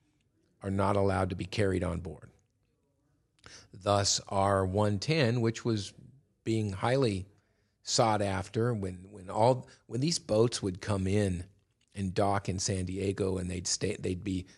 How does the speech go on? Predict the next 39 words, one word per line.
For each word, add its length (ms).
positioned 440
there 140
for 140
six 320
months 360
or 100
three 280
months, 320
or, 160
you 80
know, 60
however 360
the 80
Navy 320
was 160
doing 280
things, 360
we 280
were 180
a 60
local 580
vendor 580
right 260
there 140
in 80
San 240
Diego. 420
So 260
it 100
was, 420
it 100
was 140
very 220
popular 720
for 120
these 200
guys 320
to 80
buy 380